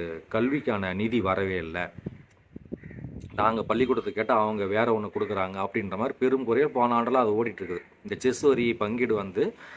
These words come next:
அவர்களே வைத்துக் கொள்கிறார்கள், மாநிலங்களுக்கு பிரித்து கொடுப்பது கிடையாது. அவர்களே வைத்துக்கொண்டு இந்த, அவங்க ஏதோ பேர் வச்சுக்கிறாங்க பாருங்க, இந்த கல்விக்கு பேர் வச்சு, சுரக்ஷா அபியான், ஆ, சுர-, அதாவது, ஆ, சர்வ சிக்ஷா அபியான்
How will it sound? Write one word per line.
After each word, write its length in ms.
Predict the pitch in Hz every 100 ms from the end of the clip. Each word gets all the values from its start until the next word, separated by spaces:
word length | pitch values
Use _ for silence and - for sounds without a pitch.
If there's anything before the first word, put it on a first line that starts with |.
| - -
அவர்களே 480 | 101 127 170 165 170
வைத்துக் 320 | 135 127 127
கொள்கிறார்கள், 520 | 110 98 98 95 117
மாநிலங்களுக்கு 880 | 107 113 139 120 120 110 110 117 110
பிரித்து 340 | - 143 143
கொடுப்பது 380 | 113 107 117 101
கிடையாது. 680 | 98 95 98 82 85 101 85 - - -
அவர்களே 360 | - 120 131 143
வைத்துக்கொண்டு 500 | 131 123 117 120 143
இந்த, 440 | 127 110 104 101
அவங்க 360 | 98 107 127 123
ஏதோ 120 | 120
பேர் 280 | 135 143 170
வச்சுக்கிறாங்க 500 | 117 - 98 92 87
பாருங்க, 280 | 90 87 92
இந்த 140 | -
கல்விக்கு 600 | - 117 120 113 104 98 95
பேர் 120 | 110
வச்சு, 320 | 95 98 104 - - - _ -
சுரக்ஷா 580 | 120 139 - - 135 131 131 113 104
அபியான், 640 | 101 113 117 117 104 92
ஆ, 500 | 90 90 87 87 87 95 -
சுர-, 300 | 127 151 110 - -
அதாவது, 380 | 98 143 208 - _ - - - - 101
ஆ, 600 | 101 98 95 92 95 92
சர்வ 380 | 92 117 131 170
சிக்ஷா 360 | - - - -
அபியான் 1120 | 135 117 110 120 117 107 98 92 92 90